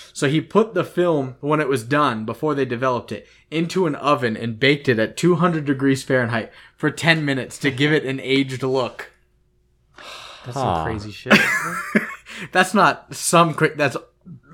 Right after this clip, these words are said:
Speaker 1: absolute lunatic.
Speaker 2: I don't, I didn't see that at all on the movie.
Speaker 1: The aged look?
Speaker 2: No.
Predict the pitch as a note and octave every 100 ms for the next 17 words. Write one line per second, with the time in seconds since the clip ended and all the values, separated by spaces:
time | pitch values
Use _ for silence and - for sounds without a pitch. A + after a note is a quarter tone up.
0 | - - E3 D#3+ D#3 D3+ D3 D3+ D#3 D3+
1 | C3+ C#3 B2 C3+ F3 E3+ D3 D#3+ C3 D3
2 | C#3 B2 G#2+ A#2 C3 G2+ G2+ G2+ G2 G2
3 | E3+ D#3+ D#3+ D#3+ D3+ D3 D3 G#3 E3+ A2+
4 | G#2+ A2+ C3